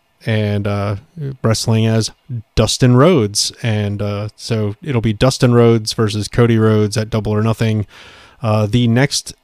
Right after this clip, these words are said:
episode of D-, Road to Double or Nothing has already been stated that it'll be Cody's response to Dustin, so that'll be really interesting. Uh, it was a very heelish promo with, uh,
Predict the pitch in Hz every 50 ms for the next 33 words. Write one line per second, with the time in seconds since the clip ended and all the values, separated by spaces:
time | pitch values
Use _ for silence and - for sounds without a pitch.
0 | _ _ - 131 - 131 - - 123 117 117 110 107 113 127 123 151 131 120 117
1 | 110 104 107 110 107 110 110 107 107 107 - - 113 110 104 104 101 95 - -
2 | 117 101 - - 120 123 120 120 113 113 110 110 - - 113 110 110 104 107 107
3 | 104 110 104 107 101 110 104 98 _ _ - - 120 117 117 117 107 104 107 104
4 | - - - 104 104 120 135 - - _ - 131 120 139 135 - - - 147 143
5 | 143 143 135 - - 113 104 101 101 95 _ - - - - - _ _ _ _
6 | _ 110 110 113 104 110 107 107 107 107 107 104 101 95 - - _ - 127 107
7 | - 107 - - 113 107 104 104 95 _ _ _ _ - - _ _ _ - 110
8 | 113 113 113 107 113 117 110 143 180 185 165 143 123 - - - 127 127 127 127
9 | - - _ - 131 127 123 127 127 127 120 117 117 107 - - 120 113 110 110
10 | 110 107 107